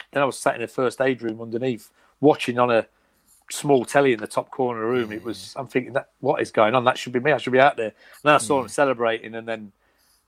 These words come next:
Speaker 1: you know, Johnny Green came in, the physio at the time, and
Speaker 2: Oh,
Speaker 1: I
Speaker 2: bless
Speaker 1: said,
Speaker 2: him,
Speaker 1: "Look,
Speaker 2: Johnny.
Speaker 1: I need to get out there, John." He strapped
Speaker 2: Yeah.
Speaker 1: me up, and, and then obviously I got in the back of Ludo. Ludo helped me round a little bit as I was struggling to walk, and, you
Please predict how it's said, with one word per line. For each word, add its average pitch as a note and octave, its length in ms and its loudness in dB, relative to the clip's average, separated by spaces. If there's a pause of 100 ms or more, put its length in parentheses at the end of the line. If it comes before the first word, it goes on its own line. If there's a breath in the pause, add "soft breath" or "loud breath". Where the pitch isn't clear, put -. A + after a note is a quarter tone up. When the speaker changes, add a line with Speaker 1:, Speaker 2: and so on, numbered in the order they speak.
Speaker 1:
you B2 80 -10
know, G#2+ 180 -2 (380)
Johnny A#2+ 260 -2
Green A2+ 300 -6
came A2+ 180 -6
in, A2+ 100 -10
the G#2+ 80 -10
physio A2 280 -4
at G2+ 60 -6
the - 40 -10
time, A2 360 -2
and G2+ 100 -14
Speaker 2:
Oh, G2+ 140 -20
Speaker 1:
I A2 40 -18
Speaker 2:
bless A2+ 160 -8
Speaker 1:
said, G#2+ 80 -12
Speaker 2:
him, G2+ 60 -10
Speaker 1:
"Look, G2+ 120 -2
Speaker 2:
Johnny. F#2+ 120 -4
Speaker 1:
I A2+ 40 -2
need A2 160 -2
to - 60 -20
get G#2+ 120 -2
out A2 180 4
there, G#2 120 -6
John." G#2 240 -8 (260)
He - 40 -20
strapped - 400 2
Speaker 2:
Yeah. A2+ 60 -6
Speaker 1:
me A2 40 0
up, A2+ 280 -6
and, G#2 180 -16 (560 soft breath)
and A2+ 80 -10
then A#2+ 100 -2
obviously A#2 260 0
I - 20 -4
got B2 140 4
in A#2 60 -6
the A2+ 60 -4
back A2+ 220 4
of A2+ 80 -2
Ludo. A2+ 420 0
Ludo A#2+ 300 4
helped B2 220 4
me A#2 40 -10
round A2+ 400 -2
a A2+ 60 -10
little A#2 180 -4
bit A#2+ 160 -2
as A#2+ 100 -10
I A#2 40 -6
was A2+ 120 -6
struggling B2 280 -8
to A#2+ 80 -20
walk, A#2 340 -14
and, A#2 80 -12
you A2 60 -20